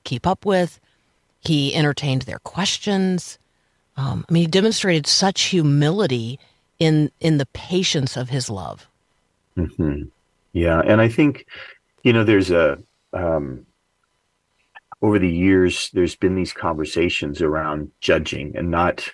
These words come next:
Speaker 2: you know, judging me. And there, there's a portion in Matthew in the Sermon on the Mount where it says, "Don't judge lest you be judged." And the,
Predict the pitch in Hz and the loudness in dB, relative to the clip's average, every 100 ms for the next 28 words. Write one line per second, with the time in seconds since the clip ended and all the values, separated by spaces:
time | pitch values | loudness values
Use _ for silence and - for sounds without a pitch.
0 | _ - 95 87 71 90 87 85 90 80 | _ -4 -2 -2 -2 0 0 0 -2 -2
1 | 76 78 90 98 - - 110 - - 127 | -2 0 0 0 0 0 2 0 2 0
2 | - 95 82 78 80 82 - 78 78 76 | 2 -2 -2 -2 -4 -4 -4 -6 -4 -6
3 | - 80 80 78 76 80 82 80 80 73 | -6 -4 -2 -4 -4 -4 -4 0 0 0
4 | 76 - - _ _ - - - 85 - | -2 -12 -20 _ _ -8 -4 0 0 2
5 | 87 - 82 76 73 73 76 - 73 76 | 0 0 0 0 0 -2 -2 -2 -4 -4
6 | 73 131 76 - - 90 71 85 | 0 2 2 -2 -10 -8 -4 -4